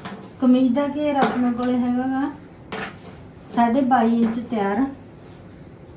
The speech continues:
ਤਿੰਨ ਇੰਚ ਆਪਾਂ ਮਾਰਜਨ ਲੈਣਾ, ਯਾਨੀ ਕਿ ਸਾਢੇ ਪੱਚੀ ਹੋ ਗਿਆ। ਇਹ ਆਪਾਂ ਪੱਚੀ ਇੰਚ ਕਟਿੰਗ ਕਰਾਂਗੇ, ਕਿਉਂਕਿ ਇਹਦੇ ਆਪਾਂ ਨੇ ਕੋਈ ਵੀ ਲੈਸ ਪਾਈਪਿੰਗ ਨਹੀਂ ਲਗਾਉਣੀ ਹੈਗੀ ਚਾਕਾਂ ਤੇ,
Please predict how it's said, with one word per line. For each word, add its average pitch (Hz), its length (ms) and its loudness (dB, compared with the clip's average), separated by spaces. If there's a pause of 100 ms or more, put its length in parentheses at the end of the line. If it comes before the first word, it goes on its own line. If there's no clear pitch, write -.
(3750)
ਤਿੰਨ 285 200 10
ਇੰਚ 302 200 4
ਆਪਾਂ 294 240 4
ਮਾਰਜਨ 214 520 6
ਲੈਣਾ, 190 280 2
ਯਾਨੀ 226 280 6
ਕਿ 269 80 4
ਸਾਢੇ 226 360 6
ਪੱਚੀ 262 440 2
ਹੋ 262 140 8
ਗਿਆ। 269 120 6
ਇਹ 285 140 6
ਆਪਾਂ 302 200 2
ਪੱਚੀ 254 360 2
ਇੰਚ 247 200 6
ਕਟਿੰਗ 240 400 4
ਕਰਾਂਗੇ, 208 320 4
ਕਿਉਂਕਿ 247 300 2
ਇਹਦੇ 240 200 4
ਆਪਾਂ 240 240 2
ਨੇ 247 120 6
ਕੋਈ 233 280 2
ਵੀ 247 160 4
ਲੈਸ 220 380 2
ਪਾਈਪਿੰਗ 220 400 2
ਨਹੀਂ 220 180 6
ਲਗਾਉਣੀ 208 360 8
ਹੈਗੀ 226 220 4
ਚਾਕਾਂ 226 400 2
ਤੇ, 226 180 2